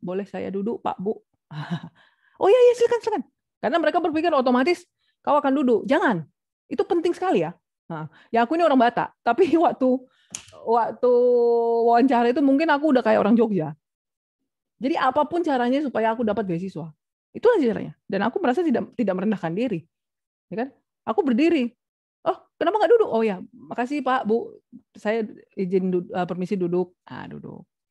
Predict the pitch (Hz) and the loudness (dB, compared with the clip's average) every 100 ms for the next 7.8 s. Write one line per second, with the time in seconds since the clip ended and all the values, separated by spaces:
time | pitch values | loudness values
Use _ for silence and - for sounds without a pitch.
0 | _ - - 135 226 - - _ - 214 | _ -20 -16 -8 -6 -6 -10 _ 0 2
1 | 247 - 262 233 254 233 160 143 _ _ | 2 0 0 2 4 2 0 -6 _ _
2 | _ _ _ _ _ _ _ - 185 226 | _ _ _ _ _ _ _ -6 -2 -2
3 | 240 _ _ _ - 160 208 233 233 - | -4 _ _ _ -8 -2 0 0 -4 -4
4 | 190 190 247 247 233 214 208 202 254 233 | -2 2 2 4 2 2 -2 -2 -2 -2
5 | 220 214 202 240 233 226 240 240 202 196 | -2 -4 -2 -2 -2 -2 -4 -6 -10 -12
6 | - 165 160 170 208 208 165 - _ - | -10 -8 -6 -4 -4 -4 -6 -12 _ -8
7 | 165 160 143 147 160 143 143 | -6 -6 -10 -10 -10 -12 -14